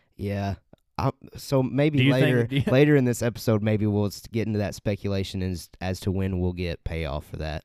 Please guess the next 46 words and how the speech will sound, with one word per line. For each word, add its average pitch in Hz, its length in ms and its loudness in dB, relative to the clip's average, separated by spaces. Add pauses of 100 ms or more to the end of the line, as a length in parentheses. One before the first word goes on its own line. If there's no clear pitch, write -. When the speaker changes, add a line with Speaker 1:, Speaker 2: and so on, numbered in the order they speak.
Speaker 2:
Okay. 90 380 -4
Speaker 1:
But 113 140 2
for 120 140 2
right 120 180 4
now, 113 200 0
let's 104 240 0
go 110 180 2
ahead 107 220 2
and 98 140 -4
dig 101 200 -2
into 101 240 -2
the 90 240 0 (280)
recap 104 440 -2
of 98 80 -2
the 80 80 -2
episode. 101 340 0
Just 147 200 -2
real 123 140 6
Speaker 2:
Yeah. 113 120 2
Speaker 1:
quick, 101 160 -2
we 120 120 2
kinda 180 240 4
wanna 127 200 4
do 113 140 6
this 110 200 0
a 101 40 -6
little 104 160 0
bit 90 180 -6
quicker 110 320 -2
than 104 160 -2
normal, 123 420 0 (240)
but 95 200 0 (360)
we 120 140 -2
say 139 220 0
that 117 220 0 (100)
always, 117 420 2
I 107 80 0
feel 113 220 0
like, 117 240 0
and 107 100 -2
we'll 101 100 -2
see 113 200 -4
kinda 107 220 -4
how 98 180 0
it 95 80 0
Speaker 2:
Yeah, 107 60 2